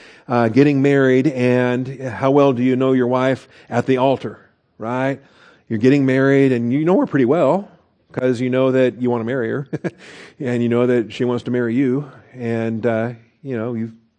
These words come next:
scheduled this, so you're there. And the, and the pastor is, is, is preaching and you say, "I do," and she says, "I do," or, "I will, I will." And, and then so h-, that's, that's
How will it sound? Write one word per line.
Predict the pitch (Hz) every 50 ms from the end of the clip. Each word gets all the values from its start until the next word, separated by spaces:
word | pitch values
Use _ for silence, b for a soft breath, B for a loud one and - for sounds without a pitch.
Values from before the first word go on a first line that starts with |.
| _ _ _ _ _
scheduled | - - - 120 120 110 113 107
this, | 104 113 131 -
so | - 110
you're | 107 104
there. | 101 123 131 120 117 B B B B B B 196 B
And | 135 135 151
the, | 156 156
and | 160 156 147
the | 147
pastor | - - 156 151 160 170 - - 180 180 170
is, | 160 165 151 -
is, | 185 151 151 160 160 143 151
is | 127 131 139 143
preaching | - - 151 143 139 135 - 160 185 208 202 - _ _ _ _ _ _ _ _ _ _ _ _ _ _ _ _ _ _ _ _ _ _
and | - 135 135 139 135 135 131 131 127 127 131 127 - _ _ _ _ _
you | - 123 135 131
say, | - - 151 147 147
"I | 139 143 147 147
do," | 120 127 131 143 165 175 151
and | 120 117 104
she | - - 131 131
says, | 123 - 139 139 127
"I | 139 135 139 135
do," | 120 127 127 139 151
or, | 139 123
"I | 113 120 123
will, | 120 117 120 117 117 117 127 143
I | 123 120 120
will." | 113 113 110 113 127 135 b b b b b b b
And, | b 139 135 147 147 143 160
and | 151 147 147 143
then | 151 147 135
so | - - 156 151
h-, | - - 165 -
that's, | 139 143 165 175 - -
that's | - 170 175 170 - - -